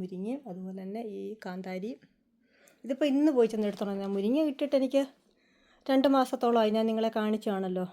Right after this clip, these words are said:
ആ വീഡിയോ ഒക്കെ. ഇനി ഇവനെ ഒരു സേഫ് പ്ലേസിൽ എടുത്ത് വെക്കട്ടെ. ഇനിയും പുറത്ത് വെച്ചാൽ ശരിയാവത്തില്ലെന്നാണ് പറയുന്നത്. തണുപ്പ് വരുന്നുണ്ട്. ഇനി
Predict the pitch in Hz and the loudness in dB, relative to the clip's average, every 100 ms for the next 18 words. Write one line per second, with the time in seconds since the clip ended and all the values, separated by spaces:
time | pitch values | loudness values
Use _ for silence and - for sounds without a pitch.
0 | - 185 185 185 185 180 208 202 - _ | -10 -8 -6 -4 -6 -6 -10 -14 -18 _
1 | _ _ _ _ _ _ _ _ _ _ | _ _ _ _ _ _ _ _ _ _
2 | 226 214 208 226 214 240 - - - - | -6 -4 -2 0 0 0 -2 -10 -12 -4
3 | 214 220 214 208 - 208 208 214 202 226 | -4 -2 -2 -4 -4 -8 -6 -8 -6 -10
4 | 220 262 233 - - - _ _ _ _ | -6 -8 -8 -14 -20 -20 _ _ _ _
5 | _ _ _ _ _ _ _ _ _ _ | _ _ _ _ _ _ _ _ _ _
6 | _ - 226 226 214 - 220 214 214 214 | _ -8 -6 -4 -8 -4 -4 -4 -6 -4
7 | 208 202 202 208 196 202 190 190 185 190 | -2 -4 -6 -8 -8 -8 -8 -10 -10 -10
8 | 185 208 226 208 185 185 190 175 190 175 | -10 -10 -12 -14 -16 -12 -12 -10 -12 -10
9 | 220 233 - _ _ _ _ _ _ _ | -10 -10 -18 _ _ _ _ _ _ _
10 | _ _ _ _ _ _ _ _ _ _ | _ _ _ _ _ _ _ _ _ _
11 | _ _ _ _ _ _ _ _ 208 208 | _ _ _ _ _ _ _ _ -8 -6